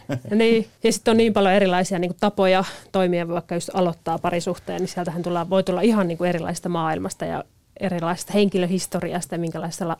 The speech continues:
Speaker 2: niinku lapsuuden perheessä on kasvanut. Ja sit kun ne tuodaan yhteen, niin siellähän on vähän, että mitenkä se niinku hioutuu <laughs> sinne ja minkälaisia toimintatapoja niinku ruvetaan yhdessä tekemään. Mut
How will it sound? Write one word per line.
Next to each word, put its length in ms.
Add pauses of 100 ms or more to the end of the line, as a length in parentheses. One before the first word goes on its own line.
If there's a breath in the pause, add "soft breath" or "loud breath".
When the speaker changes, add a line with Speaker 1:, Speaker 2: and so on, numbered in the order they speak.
(100)
Speaker 2:
niinku 240
lapsuuden 420
perheessä 420
on 60
kasvanut. 400
Ja 60
sit 100
kun 100
ne 80
tuodaan 280
yhteen, 340
niin 80
siellähän 420
on 180
vähän, 240
että 180
mitenkä 320
se 120
niinku 240 (120)
hioutuu 600
<laughs> 0
sinne 360
ja 100
minkälaisia 500
toimintatapoja 840
niinku 140
ruvetaan 300
yhdessä 420
tekemään. 400
Mut 100